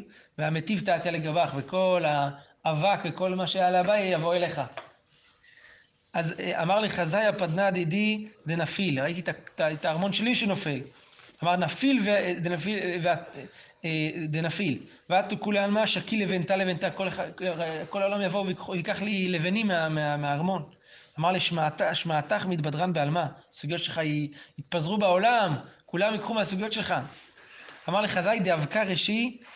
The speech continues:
ונטר מוקרי", נבקע לי הראש ונשר לי המוח. אמר לי, "הודרה מבית סדיה נפיק". היי, קרא לך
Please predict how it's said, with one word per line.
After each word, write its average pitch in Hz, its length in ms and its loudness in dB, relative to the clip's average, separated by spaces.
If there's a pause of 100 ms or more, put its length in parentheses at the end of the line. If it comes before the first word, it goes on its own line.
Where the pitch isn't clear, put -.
(340)
ונטר 180 560 2
מוקרי", 185 400 -2 (500)
נבקע 170 360 0
לי 208 140 2
הראש 202 260 2
ונשר 170 800 -2
לי 185 120 0
המוח. 170 420 0 (400)
אמר 160 160 0
לי, 175 140 0
"הודרה 175 340 0
מבית 185 260 -2
סדיה 165 320 0
נפיק". 147 440 -6 (600)
היי, 381 300 -2
קרא 175 240 0
לך 175 200 0